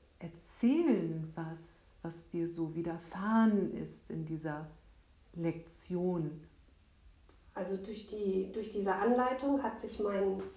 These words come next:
Speaker 2: <clears throat> meine, die, die Möglichkeit, den Arm nach rechts rüber zu drehen,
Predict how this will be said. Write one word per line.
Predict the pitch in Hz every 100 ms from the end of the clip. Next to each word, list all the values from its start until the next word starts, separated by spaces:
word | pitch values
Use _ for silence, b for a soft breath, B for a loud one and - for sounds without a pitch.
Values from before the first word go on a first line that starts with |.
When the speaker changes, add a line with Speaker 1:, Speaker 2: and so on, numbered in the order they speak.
| 285
Speaker 2:
<clears throat> | 285 262 220 202
meine, | 208 208 208 196 - - - - - - - - -
die, | 202 - 180 185
die | 180
Möglichkeit, | 190 254 320 302 - 269 262
den | 220
Arm | 214 214 220
nach | 208 208
rechts | 208 -
rüber | 240 277 269
zu | -
drehen, | 226 240 233 233